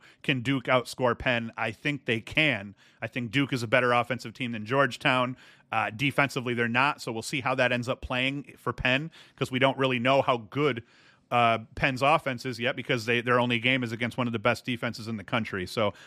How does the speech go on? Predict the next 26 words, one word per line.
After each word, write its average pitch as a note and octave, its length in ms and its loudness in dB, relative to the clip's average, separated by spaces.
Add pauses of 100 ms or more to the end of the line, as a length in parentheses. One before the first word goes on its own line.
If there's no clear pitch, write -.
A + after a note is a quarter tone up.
I B2+ 60 0
do D3 220 2
like D3+ 260 4
Duke D#3 220 -4
in C#3+ 60 -4
this C3 140 -6
game. B2+ 360 -4 (720)
I A2 60 -6
think D#3 200 2
it D#3+ 100 -2
should G#3+ 240 4
end F#3 140 2
up C3+ 80 -2
being C#3+ 160 -2
a C3 40 -2
fairly C3+ 300 0
close C3+ 320 0
game, D#3+ 340 0 (280)
but C3+ 380 2 (100)
because C3+ 420 -4
of C3 140 -8
the, B2+ 80 -10 (100)
the B2+ 80 -8
possession C3+ 440 -2
disparity A#2 500 0
here A2+ 260 4